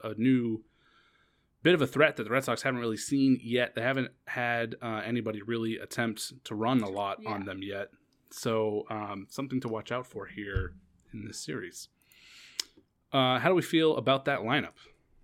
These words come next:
Speaker 2: Um, th-, the Angels have always had really good lineups. That's sort of been their, their issue has always really been pitching. I still don't,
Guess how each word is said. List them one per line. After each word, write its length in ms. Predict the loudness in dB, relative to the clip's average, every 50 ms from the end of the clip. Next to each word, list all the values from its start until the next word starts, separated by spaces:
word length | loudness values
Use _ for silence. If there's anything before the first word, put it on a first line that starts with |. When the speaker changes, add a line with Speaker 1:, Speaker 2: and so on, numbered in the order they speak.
| _ _ _ _ _ _ _ _ _ _ -20 _ _ _ _ -6
Speaker 2:
Um, 320 | -2 -2 -2 -2 -4 -8 -10
th-, 160 | -12 -14 -10
the 140 | -8 -6 -4
Angels 340 | -4 -6 -6 -8 -8 -8 -8
have 100 | -4 -2
always 320 | 0 0 0 -2 -4 -8
had 160 | -8 -8 -8
really 200 | -8 -10 -12 -10
good 160 | -10 -10 -8 -6
lineups. 440 | -6 -6 -6 -8 -10 -12 -12 -12
That's 260 | -10 -10 -10 -10 -10 -12
sort 180 | -10 -8 -8 -8
of 160 | -8 -6 -4
been 420 | -4 -4 -2 -4 -8 -10 -14 -10 -6
their, 440 | -4 -4 -2 -4 -4 -4 -6 -8 -12 _ _ _
their 240 | -10 -6 -4 -4 -2
issue 280 | -4 -6 -8 -8 -12 -12
has 100 | -6 -6
always 300 | -6 -6 -6 -8 -12 -14
really 200 | -14 -14 -14 -12
been 180 | -14 -14 -16
pitching. 360 | -14 -18 -18 -16 -14 -14 -14 -14 -16 _ _ -20 -20 -20 _ _ -4
I 140 | -2 -2 -2
still 480 | -2 -6 -12 -10 -8 -6 -6 -6 -6 -6
don't, 380 | -6 -4 -4 -4 -6 -8 -12